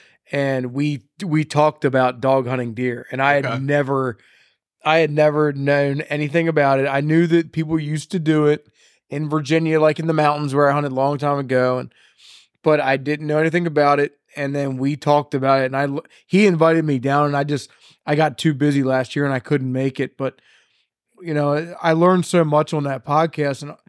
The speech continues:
Speaker 1: I have no problem with people hunting with dogs. Um, I have no problem with a s-,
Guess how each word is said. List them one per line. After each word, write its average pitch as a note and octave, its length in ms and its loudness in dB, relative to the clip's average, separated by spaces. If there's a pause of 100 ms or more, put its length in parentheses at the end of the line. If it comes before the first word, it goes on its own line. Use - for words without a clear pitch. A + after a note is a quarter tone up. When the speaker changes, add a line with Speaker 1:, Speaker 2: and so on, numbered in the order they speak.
(260)
Speaker 1:
I F#3+ 220 2
have F3 240 4
no D#3+ 180 6
problem D#3 380 0
with D3 120 -4
people C3+ 280 -6
hunting C3+ 240 -6
with B2 120 -8
dogs. B2 380 -12 (500)
Um, C3 380 -6 (220)
I E3 160 2
have E3+ 260 2
no D#3 180 0
problem D3 440 0
with C3 260 -6 (300)
a D3+ 40 -4
s-, - 160 -8